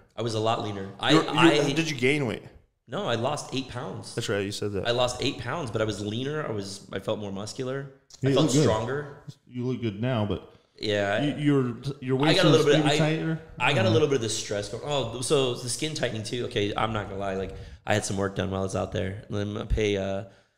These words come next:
Speaker 1: Doctor Herman.
Speaker 2: Oh yeah, he looks. T-, he goes out there and he, he's around all these young chicks. He comes back younger looking. What the
Speaker 1: Doc-,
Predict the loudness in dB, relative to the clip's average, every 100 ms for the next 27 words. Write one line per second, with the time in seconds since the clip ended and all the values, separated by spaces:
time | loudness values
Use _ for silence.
0 | _ 0 0 -2 -2 -2 -4 -4 0 4
1 | 4 4 2 4 4 4 2 6 8 10
2 | 8 6 6 4 6 4 2 -2 -2 0
3 | 0 -4 -10 -10 -4 0 2 4 6 4
4 | 4 4 2 2 4 4 4 2 2 6
5 | 6 6 6 8 8 6 4 0 -2 -4
6 | 2 4 4